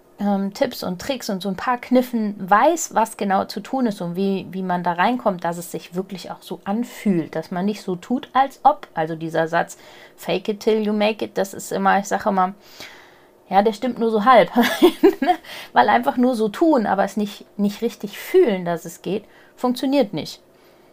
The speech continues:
Das ist dann eben das, was ich gerade sagte. Dann, ähm, strahle ich was anderes aus, als das, was ich dann vom Kopf rede. Aber das, genau das kann man eben lernen, dass ich es auch so fühle.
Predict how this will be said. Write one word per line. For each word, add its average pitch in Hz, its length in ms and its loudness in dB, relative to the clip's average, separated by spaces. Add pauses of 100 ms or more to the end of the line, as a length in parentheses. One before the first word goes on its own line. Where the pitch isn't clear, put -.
(260)
Das 214 180 2
ist 233 160 -6
dann 247 300 4 (720)
eben 233 260 2
das, 240 180 4
was 214 180 2
ich 233 80 -2
gerade 214 300 4
sagte. 226 280 2
Dann, 170 340 -2
ähm, 170 200 -4
strahle 190 340 4
ich 202 100 -4
was 190 140 0
anderes 214 600 0 (180)
aus, 196 640 4 (100)
als 202 200 4
das, 202 200 0
was 202 120 4
ich 208 120 -8
dann 202 140 0
vom 202 220 -4
Kopf - 340 -4
rede. 226 320 4 (400)
Aber 240 200 8
das, 240 260 -2
genau 294 260 0
das 330 220 -2
kann 311 140 -4
man 311 160 0
eben 277 200 -4
lernen, 277 340 4
dass 165 160 -4
ich 180 120 -8
es 190 140 -12
auch 196 180 -4
so 196 180 -8
fühle. 226 540 -2